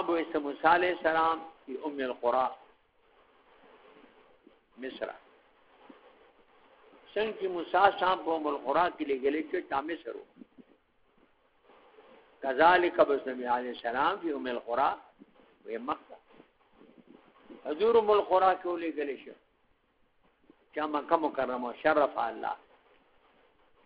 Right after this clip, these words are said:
اصحاب التعلی علی موسی علیہ السلام هلکو. څنګه اصحاب د تعلی د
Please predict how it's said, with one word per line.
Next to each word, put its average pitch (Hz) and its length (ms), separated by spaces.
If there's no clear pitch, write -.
اصحاب 190 480
التعلی 143 1200
علی 139 240
موسی 139 200
علیہ 175 300
السلام 127 360
هلکو. 123 440
څنګه 208 320
اصحاب 180 380
د - 20
تعلی 139 480
د - 20